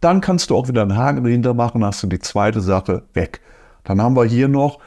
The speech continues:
was diese Absicherung angeht, die dritte Geschichte. Das wird auch sehr oft in einen Topf geworfen mit der Generalbetreuungsverfügung, äh, Vollmacht. Ähm, es geht um die Patientenverfügung. Patientenverfügung heißt, was passiert mit meinem Körper? Das heißt, ich sage,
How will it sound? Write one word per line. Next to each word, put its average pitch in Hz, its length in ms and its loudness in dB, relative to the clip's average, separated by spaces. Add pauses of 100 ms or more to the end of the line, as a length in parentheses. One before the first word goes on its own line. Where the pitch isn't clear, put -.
(140)
was 104 140 -4
diese 101 160 -2
Absicherung 101 320 -2
angeht, 107 320 0
die 92 260 -2
dritte 131 400 0
Geschichte. 160 500 -2
Das 113 220 -2
wird 117 180 -4
auch 95 100 -6
sehr 110 320 0
oft - 260 -2
in 107 140 0
einen 95 220 -2
Topf - 300 -6
geworfen 120 500 0
mit 104 160 -2
der 95 140 0
Generalbetreuungsverfügung, 98 1600 -2 (360)
äh, 104 100 -4
Vollmacht. 135 640 -2 (380)
Ähm, 120 400 2
es - 100 -6
geht - 140 -2
um 160 60 2
die 156 60 0
Patientenverfügung. 156 840 0
Patientenverfügung 165 720 -2
heißt, 143 300 -2
was 131 360 0
passiert 151 460 -4
mit - 80 -2
meinem 131 340 0
Körper? 110 540 0
Das - 160 -10
heißt, 104 360 -2 (440)
ich 226 460 0
sage, 113 800 0